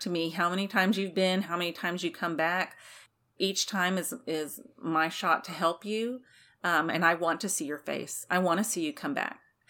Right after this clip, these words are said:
And if, and if you're gonna go back to them, don't, don't be embarrassed to tell 'em. I mean, you know, I'll help you pack. I, I may say, "Are you sure?" You know, and, and just to process it over there. But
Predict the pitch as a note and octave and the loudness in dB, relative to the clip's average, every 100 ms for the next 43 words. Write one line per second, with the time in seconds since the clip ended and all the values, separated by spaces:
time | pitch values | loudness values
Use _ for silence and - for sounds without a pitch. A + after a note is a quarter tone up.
0 | - - F3 E3+ - - E3 D#3+ D#3+ F3+ | -16 -2 0 0 -2 -2 0 0 0 2
1 | G#3 G#3+ G#3+ G#3+ G#3+ - F#3+ G3+ - A3 | 4 6 6 6 4 2 4 4 4 4
2 | A#3 A3 F3+ F#3 - - - E3+ F#3 G3+ | 4 4 2 0 -6 -8 0 2 6 6
3 | G3+ G3 G#3 G#3+ - A#3+ B3 B3+ A#3+ F#3+ | 8 8 8 6 0 2 6 6 4 2
4 | E3+ E3 D#3 - F#3 E3 E3 F#3 E3+ F#3+ | 2 0 -4 -2 0 2 2 4 4 4
5 | A3 A3+ A3+ A#3 C4 D#4 D#4+ G3+ F3+ - | 4 2 2 0 4 4 8 10 10 10
6 | F3 F3+ F3+ F#3 G#3+ F#3 F3+ F#3+ A3+ - | 6 6 4 4 6 6 6 4 -2 4
7 | A3+ A3 A#3 B3+ A3 G3 G#3 G3 F#3 F#3 | 10 12 12 10 6 6 6 4 2 2
8 | F#3 E3 - G3 - - B3+ G#4+ - A#3+ | 0 -2 0 0 -2 0 2 2 0 -2
9 | - F#3+ F3+ F#3 F#3+ F3+ F#3 E3+ | 4 4 4 6 6 8 6 4